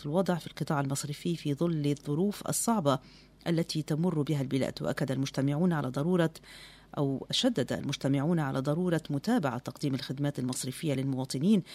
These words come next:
في المناطق المعرضة أمنيًا بأفضل الطرق المتاحة.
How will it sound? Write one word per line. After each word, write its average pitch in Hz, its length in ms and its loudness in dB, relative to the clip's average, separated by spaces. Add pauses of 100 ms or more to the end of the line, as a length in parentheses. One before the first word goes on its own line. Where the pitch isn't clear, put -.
(140)
في - 140 -2
المناطق 151 600 0
المعرضة 139 640 0
أمنيًا 208 400 2
بأفضل 143 580 0
الطرق 202 440 -2
المتاحة. 202 720 -2